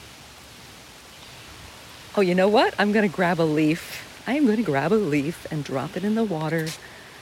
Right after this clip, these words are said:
and watch it follow the current. For those of you that, um, haven't listened to it yet, I invite you to go back to episode thirteen, called The Lesson of the Leaf.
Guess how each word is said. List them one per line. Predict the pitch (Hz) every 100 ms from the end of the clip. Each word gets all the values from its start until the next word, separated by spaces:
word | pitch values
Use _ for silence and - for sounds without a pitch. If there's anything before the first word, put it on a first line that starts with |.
| - - - - - - - - - -
and | 170
watch | 165 170 -
it |
follow | - 170 170 180
the | 190
current. | - 175 160 160 - - - - - - - - - - - - - - - - - - - - -
For | 170
those | 160 170
of | 180
you | 175 175
that, | 170 165 - -
um, | 156 156 151 - - -
haven't | - 160 160 -
listened | 208 240 240
to | 254
it | 262 285
yet, | 233 285 -
I |
invite | 180 170 180 180
you | 190
to | 175 175 160 - - - - - - - - -
go | 180
back | 180 180 180
to | -
episode | 180 175 - 180
thirteen, | - 180 175 - - 220 294 349 - -
called | 165 165 185
The | 185
Lesson | 160 147 - 175
of | 185
the | 190
Leaf. | 294 311 - -